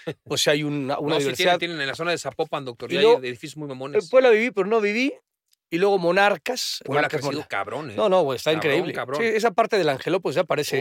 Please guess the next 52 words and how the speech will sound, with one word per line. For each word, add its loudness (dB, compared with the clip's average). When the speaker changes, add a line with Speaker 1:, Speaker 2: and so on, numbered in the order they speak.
Speaker 1:
Uf. -8
Speaker 2:
este, -8
parece -8
Estados -6
Unidos, -4
Speaker 1:
Sí, -12
Speaker 2:
güey, -6
Speaker 1:
sí, -4
Speaker 2:
¿no? -2
Speaker 1:
estamos -6
Speaker 2:
Parece -2
Speaker 1:
como -4
Speaker 2:
de, 2
Speaker 1:
en -10
Houston. -10
Speaker 2:
parece 2
Denver, 2
sí, -4
es -2
Speaker 1:
Es -6
Speaker 2:
una 0
Speaker 1:
correcto, -2
Speaker 2:
cosa -2
Speaker 1:
sí. -8
Speaker 2:
increíble. -4
Pero, 6
eh, -8
o -8
sea, 2
a 4
mí 2
nunca 0
me 2
ha 2
tocado 2
vivir 0
en, -6
en -8
ciudades 2
pequeñas, -2
¿no? -2
Quitando 2
Morelia 4
un -4
poco, -2
que, -4
que -8
era -2
una, -2
una -4
linda -6
ciudad, -2